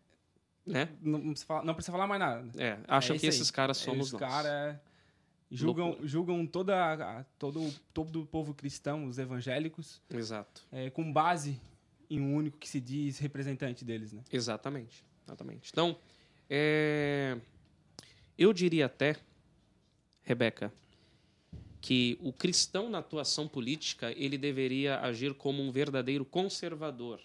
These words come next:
Speaker 1: Aquele conservador britânico de raiz, que é o conservadorismo que vale, na minha opinião,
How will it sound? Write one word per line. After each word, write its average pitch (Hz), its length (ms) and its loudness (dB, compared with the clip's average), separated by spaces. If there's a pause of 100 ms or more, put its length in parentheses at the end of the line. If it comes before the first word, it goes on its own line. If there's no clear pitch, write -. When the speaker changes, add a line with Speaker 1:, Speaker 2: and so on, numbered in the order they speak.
(120)
Speaker 1:
Aquele - 160 -6
conservador 135 920 4
britânico 127 880 4
de 123 140 4
raiz, 120 580 2
que - 140 2
é 139 60 8
o 151 60 6
conservadorismo 120 720 -4
que 131 120 -4
vale, 117 180 2
na 117 60 -2
minha 113 140 -2
opinião, 139 440 0